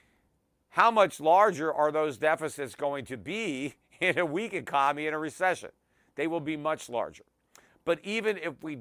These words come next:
don't go into recession, if the economy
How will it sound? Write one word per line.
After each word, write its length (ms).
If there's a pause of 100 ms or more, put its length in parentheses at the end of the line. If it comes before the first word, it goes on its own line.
(180)
don't 480 (540)
go 220
into 460
recession, 800 (200)
if 240
the 120
economy 640